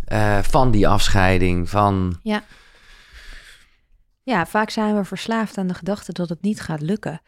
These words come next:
Speaker 2: Het is ook veilig, hè?
Speaker 1: Ja, dat is het, hè, ja.
Speaker 2: Want kijk, uiteindelijk wil ons ego ons natuurlijk vei-, de-, kijk, dat ego wil ons een bepaalde schijnveiligheid geven.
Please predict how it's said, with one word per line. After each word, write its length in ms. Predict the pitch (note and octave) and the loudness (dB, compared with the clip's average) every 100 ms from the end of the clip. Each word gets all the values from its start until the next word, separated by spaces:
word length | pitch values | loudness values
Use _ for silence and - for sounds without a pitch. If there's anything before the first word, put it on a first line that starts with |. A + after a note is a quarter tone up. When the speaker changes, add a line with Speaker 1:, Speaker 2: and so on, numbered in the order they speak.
| - - - | -20 -20 -12
Speaker 2:
Het 100 | - | -4
is 120 | A#3 | -2
ook 120 | B3 | -2
veilig, 400 | - C4 A#3 F3+ | 0 0 0 -2
hè? 100 | A#3 F4 _ _ _ _ | -4 -6 _ _ _ _
Speaker 1:
Ja, 320 | - E3+ G#2+ - | 2 4 2 2
dat 180 | B2 G#2 | 0 0
is 120 | F2 | -2
het, 120 | F2 | -2
hè, 180 | C3+ B2+ | 0 2
ja. 200 | F2+ F2 | 0 -2
Speaker 2:
Want 180 | G#3+ G#3 - - - | -2 -4 -8 -20 -6
kijk, 220 | A3 G#3 | -4 -4
uiteindelijk 560 | G3+ G3+ A#3+ G#3+ G3+ - | -4 -2 -2 0 -2 -4
wil 160 | F3+ G#3+ | -2 0
ons 140 | G3+ | 0
ego 340 | - G#3+ G#3+ G3 | 0 -2 -2 -2
ons 220 | G3 F#3+ G3+ | -2 -2 -4
natuurlijk 360 | F#3+ G3 F3+ | -4 -2 -4
vei-, 440 | - G#3+ G#3 - - F#3 | -2 -2 -2 -6 -14 -12
de-, 140 | G3 | -8
kijk, 220 | G#3+ G#3+ | -6 -4
dat 140 | G3+ G#3 | -4 -4
ego 300 | G#3 A3 G#3 - - - - - - F3 - - - _ _ | -2 -2 -2 -4 -8 -10 -14 -16 -16 -16 -16 -20 -20 _ _
wil 240 | F3 A#3 | 0 2
ons 160 | - F#3 | 2 0
een 60 | G3 | -4
bepaalde 400 | G3 G3 G3 F#3 | -2 -2 -2 -2
schijnveiligheid 1120 | - - A#3 C4+ - D3+ D3 C#3+ - F3 - | -6 -2 0 0 0 -2 -2 -6 -10 -14 -12
geven. 380 | - - G#2 | -12 -2 2